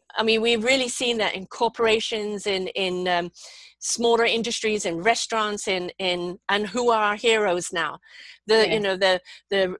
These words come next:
Speaker 1: storekeepers, the, the janitors,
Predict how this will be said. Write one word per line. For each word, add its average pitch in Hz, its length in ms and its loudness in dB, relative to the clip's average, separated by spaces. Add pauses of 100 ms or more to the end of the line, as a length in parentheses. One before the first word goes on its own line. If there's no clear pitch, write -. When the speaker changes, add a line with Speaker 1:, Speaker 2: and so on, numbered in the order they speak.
Speaker 1:
storekeepers, 208 1040 0
the, 170 300 -2
the 185 80 -4
janitors, 220 840 0